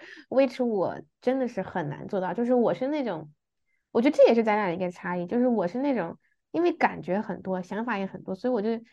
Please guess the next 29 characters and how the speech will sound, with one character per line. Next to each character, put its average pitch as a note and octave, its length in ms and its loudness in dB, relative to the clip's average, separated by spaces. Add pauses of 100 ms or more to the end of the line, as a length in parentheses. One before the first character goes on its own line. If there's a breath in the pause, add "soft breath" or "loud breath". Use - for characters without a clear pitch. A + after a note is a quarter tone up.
(320 soft breath)
哎， D4+ 120 0
这 F#4+ 180 2
段 D#4 140 4
时 A#3 120 -4
间， A3+ 140 -4
哎， - 60 -4
对 D4 180 2
这 F4 220 0
个 G#3+ 160 2
事 A3 160 -6
儿 G3+ 80 -4
特 G#3 160 -6
上 F#3 200 -8
心， F3 300 -6 (200 soft breath)
哎， C4+ 160 4
那 E4+ 100 0
段 D4 180 0
时 A3+ 140 -8
间 A3 120 -4
看 C#4+ 220 -2
那 F#4 160 0
个 D#4+ 100 2
又 A#3+ 160 4
心 A3+ 200 -6
痒 G#3+ 160 -4
痒， F#3 160 -4
然 F3 100 -2
后 G#3+ 100 -2
就 B3+ 120 -2